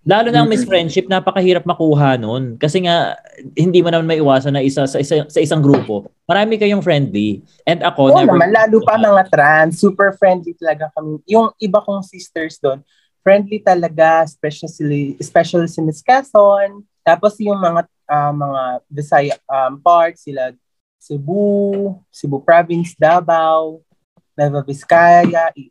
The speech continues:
Speaker 2: um, si Surigao. Lahat sila naging friend ko. Wala akong hindi naging friend doon. Kasi, ewan ko, naging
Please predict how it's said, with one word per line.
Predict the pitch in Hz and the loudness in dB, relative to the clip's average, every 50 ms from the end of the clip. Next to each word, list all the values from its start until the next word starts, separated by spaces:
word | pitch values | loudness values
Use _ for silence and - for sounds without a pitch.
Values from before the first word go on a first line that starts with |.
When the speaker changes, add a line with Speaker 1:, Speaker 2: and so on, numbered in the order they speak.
| _ | _
Speaker 2:
um, | - 131 131 131 131 127 127 127 127 123 123 123 127 131 131 - | -12 -10 -8 -6 -6 -6 -6 -8 -10 -10 -10 -12 -12 -14 -16 -18
si | _ - 151 | _ -8 -8
Surigao. | 143 - 147 143 165 180 175 180 175 170 170 165 165 165 | -4 0 0 2 2 2 2 2 4 4 4 6 4 4
Lahat | 185 240 262 262 | 4 4 2 0
sila | - 277 269 277 277 | -2 0 0 0 0
naging | 269 240 254 254 - | 0 -6 -8 -10 -6
friend | - 208 202 190 185 | -2 -2 -2 -2 -2
ko. | 185 - | -4 -2
Wala | 180 180 175 175 | 2 2 2 0
akong | - 185 175 | 0 -6 -14
hindi | 170 170 165 | -14 -14 -16
naging | 160 156 151 156 151 | -18 -16 -18 -18 -18
friend | _ - 143 143 139 | _ -10 -10 -10 -10
doon. | 131 127 - _ _ _ _ _ _ | -14 -18 -20 _ _ _ _ _ _
Kasi, | - - 220 220 240 226 220 220 _ _ | -4 -4 -2 2 4 2 2 2 _ _
ewan | - 277 330 330 339 339 330 320 | 2 4 4 4 4 2 0 -2
ko, | 311 - 233 202 185 185 190 | -8 -6 -4 -4 -4 -4 -6
naging | 196 208 214 247 262 | -6 -8 -8 -8 -8